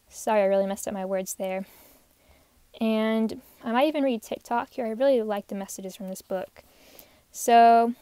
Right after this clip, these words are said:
the relationship message, love, the fulfillment of desire, and even the body's re-, reproductive cycles have their own timetable. Some things are preordained and cannot be co-, coer-, sorry, coerced.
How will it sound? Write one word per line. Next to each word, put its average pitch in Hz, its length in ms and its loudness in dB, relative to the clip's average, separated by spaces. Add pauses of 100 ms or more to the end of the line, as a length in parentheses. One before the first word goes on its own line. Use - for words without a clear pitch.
(500)
the 247 120 0
relationship 269 520 2
message, 247 680 0
love, 240 520 2
the 226 100 0
fulfillment 233 520 -2
of 208 80 -4
desire, 202 480 0
and 202 120 -6
even 208 220 -4
the 208 80 0
body's 202 320 0
re-, 214 100 -4 (160)
reproductive 220 600 -4
cycles 208 580 -4 (400)
have 220 200 0
their 202 140 0
own 202 180 -2
timetable. 196 640 -8 (380)
Some 254 240 0
things 262 220 2
are 233 100 0
preordained 214 840 -2
and 220 140 -4
cannot 208 300 -4
be 214 160 -8 (420)
co-, - 300 -4 (300)
coer-, 214 480 0 (440)
sorry, 190 360 -8 (1080)
coerced. 233 640 4